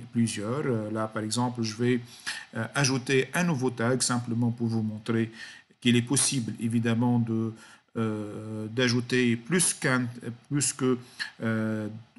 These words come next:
plus qu'un tag au niveau de, d'une question bien définie. Donc là, par exemple, je vais, euh, ajouter une thématique. Euh, je vais dire que je vais créer carrément un tag qui s'appelle Moodle. Et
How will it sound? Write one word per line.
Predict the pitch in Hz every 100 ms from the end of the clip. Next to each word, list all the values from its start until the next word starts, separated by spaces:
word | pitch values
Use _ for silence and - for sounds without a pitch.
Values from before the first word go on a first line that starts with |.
| 120
plus | - 131
qu'un | - 123
tag | 120 123 123 117 -
au | 127
niveau | 120 113 120
de, | 117 117 113 110 110
d'une | 120
question | 117 107 - 127 127
bien | 113 107
définie. | 113 - 95 -
Donc | 98 -
là, | 139
par | 139 120
exemple, | 110 120 165 160
je | 123 113
vais, | 110 123 143 - - - - -
euh, | 117 110 107
ajouter | 127 120 117 117 113 131 131 127
une | 120
thématique. | 120 131 101 - 143 - 110 101 - - - -
Euh, | 107 104 104 101 104
je | 104
vais | 113 113
dire | 113 139 139 -
que | 139 143 - - -
je | 117
vais | 127
créer | 123 139 127 135
carrément | 120 165 151 117 117 143 147 -
un | 117
tag | 120 120 120
qui |
s'appelle | 117 - 113 - 104
Moodle. | 110 107 135 170 113 - - - - _ _ -
Et | 117